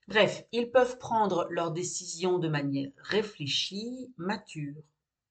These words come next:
Et finalement, ce n'est pas si grave si on ne fait pas tous les mêmes activités ensemble au même moment. Le plus important, il me semble, c'est que chacun passe un bon week-end,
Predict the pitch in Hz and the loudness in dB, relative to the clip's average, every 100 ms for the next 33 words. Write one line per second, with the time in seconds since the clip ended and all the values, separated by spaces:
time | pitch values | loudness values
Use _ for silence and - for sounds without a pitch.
0 | _ _ _ _ _ _ _ - 226 277 | _ _ _ _ _ _ _ -2 0 2
1 | 226 165 151 165 214 247 - 160 139 - | 4 4 4 6 6 6 2 -4 -6 -6
2 | _ - 202 202 - - 143 143 135 139 | _ -10 -8 -6 -4 -4 -4 -4 -2 -2
3 | 170 226 233 196 - - 160 160 147 156 | 2 4 2 -2 -8 -4 -2 -2 -4 -8
4 | - 202 208 208 202 _ - 254 262 - | 4 6 8 4 -2 _ -16 -8 -6 -6
5 | - 160 147 143 156 202 208 175 156 - | -6 -4 -2 0 2 2 2 -2 -4 -8
6 | 156 156 151 190 214 233 - - - - | -12 -10 -6 0 2 2 -2 -18 -10 0
7 | 185 202 196 - 196 233 220 - 143 143 | 2 2 0 0 4 4 4 0 0 2
8 | 190 202 208 202 196 - _ _ _ _ | 2 2 2 0 -2 -4 _ _ _ _
9 | _ _ _ _ - - - 254 269 262 | _ _ _ _ -20 -20 -4 0 0 0
10 | 214 185 175 - 277 330 - _ _ _ | -2 -2 -4 2 2 2 -2 _ _ _
11 | _ _ _ 143 131 139 - 277 233 - | _ _ _ -10 -8 -4 0 2 2 -2
12 | - _ _ _ _ - - 233 233 - | -8 _ _ _ _ -8 -4 -2 0 -2
13 | 302 - 294 220 240 226 - - 175 160 | -2 -4 -2 -2 2 2 2 -6 -4 -4
14 | 147 233 214 139 139 135 | -2 -2 -2 -4 -8 -12